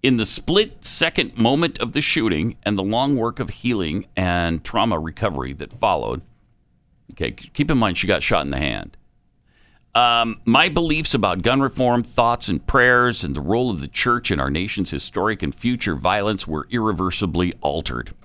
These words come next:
Alive in the gratitude of the aft-, aftermath,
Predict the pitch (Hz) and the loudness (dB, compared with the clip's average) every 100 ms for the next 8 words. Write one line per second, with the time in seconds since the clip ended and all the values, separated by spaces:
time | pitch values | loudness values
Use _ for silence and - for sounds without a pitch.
0 | _ - _ _ _ _ _ - 87 80 | _ -20 _ _ _ _ _ -2 2 4
1 | 107 123 113 110 104 104 98 - 90 82 | 4 4 2 2 0 -2 -2 -2 0 0
2 | 67 71 67 65 - - 98 95 - 64 | 0 -2 -2 -6 -12 -2 0 2 0 -2
3 | 57 62 - | -4 -6 -14